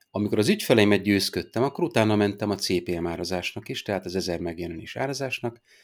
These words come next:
és amíg mondjuk az Indexen ezerötszáz plusz forint volt ezer megjelenés, addig én nagyságrendel mondjuk tizenöt-húsz forintért hoztam ezer megjelenést, ha a C P M volt a,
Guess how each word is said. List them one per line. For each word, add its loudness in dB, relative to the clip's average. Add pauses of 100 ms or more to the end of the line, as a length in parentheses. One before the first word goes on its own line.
(180)
és -4
amíg 8
mondjuk 4
az 2
Indexen 4
ezerötszáz 0
plusz -4 (160)
forint -4
volt -2
ezer -4
megjelenés, -2 (500)
addig 2
én 6
nagyságrendel 6
mondjuk 2
tizenöt-húsz -2
forintért -2
hoztam -4
ezer -2
megjelenést, -6
ha -2
a -2
C -2
P -10
M -2
volt -6
a, -4